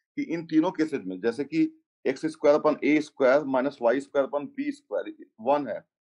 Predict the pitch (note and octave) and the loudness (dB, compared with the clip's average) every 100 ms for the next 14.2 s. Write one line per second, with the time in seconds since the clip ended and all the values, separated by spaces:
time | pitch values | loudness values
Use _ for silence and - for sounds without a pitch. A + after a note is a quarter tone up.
0 | _ _ - C#3+ D#3 E3 E3 D#3+ B2+ C3+ | _ _ -6 -2 0 -2 -6 -2 2 2
1 | A#2+ F2+ D#2 _ _ A#2 B2+ C3+ C#3+ C#3+ | 2 -2 -10 _ _ -4 -4 -4 -6 -6
2 | C#3+ C#3+ A#2+ C3+ G#2 F#2+ G#2+ - C3+ C#3 | -6 -4 0 0 0 -2 -4 -4 -4 -4
3 | C#3 C#3 - B2+ G#2+ F2 _ _ - A2+ | -2 -4 -2 -2 -2 -6 _ _ -6 -2
4 | C#3+ C#3+ D#3 C3+ D3 C#3+ B2+ B2 C3+ C#3 | -2 -2 -4 -4 -4 -4 -4 -4 -6 -6
5 | - D3 - A#2 - A2+ - A2+ - F2+ | -10 -10 -6 -8 -6 -8 -8 -12 -8 -6
6 | E2+ F#2+ G#2+ A2 G#2 G2 - - - _ | -4 -2 -2 -2 -4 -6 -6 -8 -20 _
7 | _ _ _ _ _ _ _ _ _ _ | _ _ _ _ _ _ _ _ _ _
8 | _ _ _ _ - A#2 D#3 C3 G2 B2 | _ _ _ _ -8 0 0 2 2 2
9 | - C#3 D#3 D3 D#3 D#3 D#3+ D#3 C3 A#2+ | 4 2 2 0 0 -2 0 0 0 0
10 | A2+ A2+ A#2+ B2+ D3 G3+ - _ _ B2 | -2 0 2 2 0 -4 -10 _ _ -8
11 | A2+ C3 B2+ B2+ C#3 C#3 C#3 B2+ B2+ G#2 | -4 -2 2 2 2 -2 -6 -4 -4 -4
12 | A2 A#2 C3 A#2+ A#2+ A#2 A#2 A2+ A2 B2+ | -6 -8 -10 -8 -6 -6 -10 -12 -12 -10
13 | A#2+ - _ _ - A#2 G#2+ G#2+ A#2 A#2 | -10 -12 _ _ -4 -2 0 0 0 -2
14 | A2+ A#2 | 0 -4